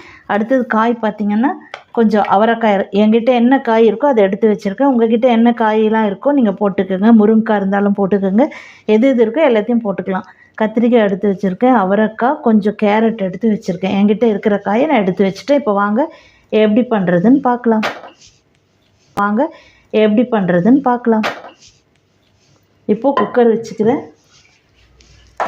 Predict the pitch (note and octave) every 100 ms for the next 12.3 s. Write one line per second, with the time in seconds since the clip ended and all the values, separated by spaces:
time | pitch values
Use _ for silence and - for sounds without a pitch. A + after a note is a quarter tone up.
0 | - - G3+ B3 A3+ G3+ G3 G#3 A#3+ A#3
1 | A3+ A#3+ A#3 G#3 F#3+ F#3 G#3 F#3 - _
2 | - G3+ B3 B3+ A3+ B3 B3 G#3 G#3 A3+
3 | - G#3 F#3 G3 G3+ C4+ C#4+ - - -
4 | - - - _ - - - - - -
5 | _ - _ _ _ _ _ - - _
6 | _ _ _ _ - _ _ _ _ _
7 | _ - C4 C4 B3 A3 A3 G3+ G#3 G3
8 | G#3 A3 A3 G3+ G#3 B3+ G3 A#3+ C4+ -
9 | G#3 G#3 A#3 B3+ G3 G3 G#3+ F#3+ - A#3
10 | G3+ A#3 B3 A#3+ B3+ A3 G3+ - G#3 A3
11 | G3+ A#3+ E4+ - - - _ _ G3+ G3+
12 | G3+ G3+